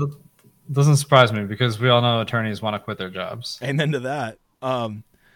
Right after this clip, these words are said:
Speaker 2: so, um, man, you, you just said something. Now I, uh, freaking forgot. Whatever. It, it, it, look, we're into hour two of this, so a couple more points I wanna hit. So, uh, like, how much, uh, sports betting do you do? Like, in my piece of shit state of Oklahoma, we can do D F S, but we can't do sports betting. So,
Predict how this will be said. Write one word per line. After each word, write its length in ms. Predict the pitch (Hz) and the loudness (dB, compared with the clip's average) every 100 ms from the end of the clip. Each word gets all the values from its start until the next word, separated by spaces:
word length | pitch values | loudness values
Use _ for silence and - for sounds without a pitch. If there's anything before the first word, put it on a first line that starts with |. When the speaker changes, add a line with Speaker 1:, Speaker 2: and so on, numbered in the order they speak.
| _ _ _ - | _ _ _ -8
Speaker 2:
so, 300 | - 175 - | -2 -2 -2
um, 360 | 160 156 147 | -2 0 -2
man, 220 | 147 190 160 | -10 -12 -12
you, 140 | 165 135 147 120 - - | -20 -16 -12 -12 -12 -6
you 100 | 165 | -2
just 200 | 262 - | -2 0
said 200 | 139 - | -2 -2
something. 380 | 135 135 135 | -10 -6 -6
Now 160 | 131 160 | -4 -4
I, 200 | 147 139 135 135 | -4 -6 -10 -10
uh, 80 | 123 - - _ - | -10 -10 -16 _ -16
freaking 220 | 135 127 | -12 -12
forgot. 340 | 110 101 95 123 | -10 -10 -10 -4
Whatever. 640 | 277 185 135 147 147 135 | 0 0 0 -2 -2 -2
It, 160 | 202 208 | -2 -2
it, 140 | 254 | -2
it, 160 | 254 233 | -2 0
look, 240 | 220 139 | 0 0
we're 160 | 247 285 | -2 -2
into 200 | 214 156 120 | -2 -2 0
hour 260 | 151 127 | 2 2
two 200 | 117 135 | 0 -2
of 100 | 107 | -2
this, 180 | 98 95 | -6 -6
so 200 | 156 131 | -2 -2
a 420 | - - - _ | -4 -16 -20 _
couple 220 | 262 262 | 0 2
more 180 | 233 196 | 2 2
points 300 | - 160 147 | 2 0 0
I 40 | 147 | -2
wanna 240 | 139 123 | 0 0
hit. 260 | 123 113 - | 0 -2 -2
So, 240 | 131 143 | -2 -2
uh, 160 | 170 175 180 | -6 -14 -8
like, 260 | 175 165 | -8 -8
how 160 | - 247 | -6 -6
much, 260 | 392 - 311 | -6 -8 -4
uh, 180 | 285 | -4
sports 340 | 180 - 151 - | -4 -4 -4 -2
betting 300 | 123 104 101 | -4 -6 -8
do 80 | 104 | -8
you 100 | 98 | -8
do? 180 | 98 | -8
Like, 260 | 95 98 117 | -10 -10 -10
in 60 | 131 | -8
my 140 | 175 | -6
piece 260 | - 202 151 | -6 -6 -6
of 80 | |
shit 220 | - 180 - | -6 -6 -6
state 240 | 156 160 | -4 -2
of 80 | 131 | -2
Oklahoma, 560 | 147 135 117 139 165 | -2 -4 -4 -2 -2
we 120 | 156 147 | -2 -2
can 120 | 143 | 0
do 120 | 147 | 0
D 180 | 135 147 | 0 -2
F 100 | 127 | -2
S, 200 | 131 - | -4 -4
but 100 | 120 | -8
we 100 | 120 | -6
can't 240 | 143 131 | -6 -6
do 80 | 127 | -8
sports 360 | - 120 131 - | -8 -6 -6 0
betting. 320 | 156 175 185 | 0 0 -2
So, 360 | 139 127 117 | 0 0 0